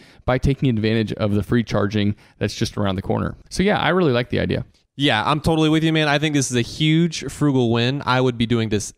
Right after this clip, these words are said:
Speaker 2: every single day. Hannah Lori, you didn't mention how long it would take you to actually get one of those spots. This is also assuming that you're not having to, like, circle the block twenty times waiting for someone to leave where a spot would open up, right?
Speaker 1: Ugh, like I did all those years ago.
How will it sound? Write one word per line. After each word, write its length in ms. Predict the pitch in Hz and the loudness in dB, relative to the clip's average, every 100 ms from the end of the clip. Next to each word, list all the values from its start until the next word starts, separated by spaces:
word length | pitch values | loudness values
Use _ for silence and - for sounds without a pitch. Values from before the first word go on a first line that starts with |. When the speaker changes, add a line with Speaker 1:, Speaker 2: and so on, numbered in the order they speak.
| _ - | _ -2
Speaker 2:
every 200 | 175 185 | 0 2
single 260 | 165 135 | 0 0
day. 380 | 117 98 95 98 _ _ - | 2 2 2 -2 _ _ -6
Hannah 220 | 131 147 | 0 2
Lori, 260 | 135 131 120 | 2 2 2
you 100 | 127 | 2
didn't 260 | 156 196 143 | 2 0 0
mention 440 | 143 143 127 120 | 0 0 -2 -2
how 240 | - 131 | -4 0
long 240 | 123 120 120 | 2 2 2
it 100 | 101 | -2
would 160 | 113 | -2
take 260 | - 120 - | 0 -2 -2
you 140 | 139 | -4
to 160 | 151 - | -2 -2
actually 460 | 113 - 113 101 98 | -4 -2 -2 0 -2
get 240 | 98 135 | -4 -2
one 100 | 139 | -2
of 60 | 113 | -2
those 140 | 107 | -2
spots. 440 | - 135 - - - - - | -4 -4 -6 -12 -18 -10 -4
This 160 | 165 | -2
is 80 | 143 | 0
also 320 | 143 143 139 | 0 0 0
assuming 480 | 117 - 131 117 110 | 0 0 0 0 0
that 180 | 104 104 | -2 0
you're 120 | 110 | 0
not 200 | 107 92 | 0 -2
having 340 | 110 107 104 101 | 0 0 -2 -2
to, 300 | 110 98 98 | 0 2 2
like, 160 | 101 | 0
circle 280 | - 135 120 | -2 -2 -2
the 100 | 101 | -2
block 460 | 98 95 90 - - | 0 0 0 -4 -10
twenty 240 | 120 107 | -6 -4
times 520 | - 101 92 90 87 - - _ | -2 -2 -2 -2 -8 -16 -20 _
waiting 240 | 120 123 117 | 0 0 0
for 140 | 117 | -2
someone 220 | 123 113 | -2 0
to 60 | 104 | 2
leave 440 | 110 120 104 - | 2 2 0 0
where 160 | 117 104 | 0 0
a 60 | 92 | 0
spot 260 | 110 101 | 0 0
would 80 | 98 | 0
open 260 | 98 101 92 | 0 -2 -2
up, 240 | 82 _ - | -4 _ -6
right? 160 | - | -2
Speaker 1:
Ugh, 280 | 104 82 - | -2 -4 -6
like 160 | 101 101 | -4 -2
I 100 | 98 | 0
did 240 | 95 92 - - | 0 -2 -8 -8
all 180 | 110 113 | -2 0
those 200 | 107 104 | 0 0
years 180 | 101 101 | 0 2
ago. 340 | 101 98 | 2 0